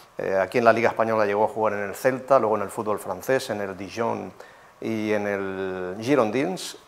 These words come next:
y con veinticinco años ha quedado libre y está a prueba estos próximos días para ver si termina convenciendo a Machín. Pues, eh, que os agradezco que hayáis estado esta noche con, con nosotros y que ojalá veamos una segunda vuelta completamente distinta a la, a la primera, Pablo.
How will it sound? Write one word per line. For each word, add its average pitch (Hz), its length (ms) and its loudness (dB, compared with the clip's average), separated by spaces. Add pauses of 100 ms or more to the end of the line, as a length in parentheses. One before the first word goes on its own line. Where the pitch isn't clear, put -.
(100)
y 123 520 0 (100)
con 117 140 0
veinticinco 117 340 4
años 135 240 4 (240)
ha 123 140 10
quedado 113 320 4
libre 120 580 -2
y 98 100 -4
está 101 220 0
a 101 80 4
prueba 107 240 2
estos 98 180 -4
próximos 98 440 -4
días 104 240 -2
para 95 200 2
ver 92 140 -2
si 98 260 -8 (420)
termina 104 360 -2
convenciendo 90 600 -6
a 80 40 -4
Machín. 76 240 -10 (840)
Pues, 135 800 8 (500)
eh, 113 320 2
que 107 80 -4
os 101 100 -4
agradezco 110 400 4
que 98 80 -4
hayáis 98 320 -2
estado 98 260 -6
esta 98 140 -8
noche 95 260 -10
con, 92 440 -6
con 110 140 -4
nosotros 117 460 -4
y 110 60 -8
que 101 100 -8
ojalá 95 460 0 (120)
veamos 104 260 -6
una 107 140 -6
segunda 101 300 -6
vuelta 104 400 -2 (240)
completamente 98 680 -2
distinta 90 420 -6
a - 20 -2
la, 85 220 -2
a - 160 -6
la 92 100 -2
primera, 82 300 -8
Pablo. 82 260 -6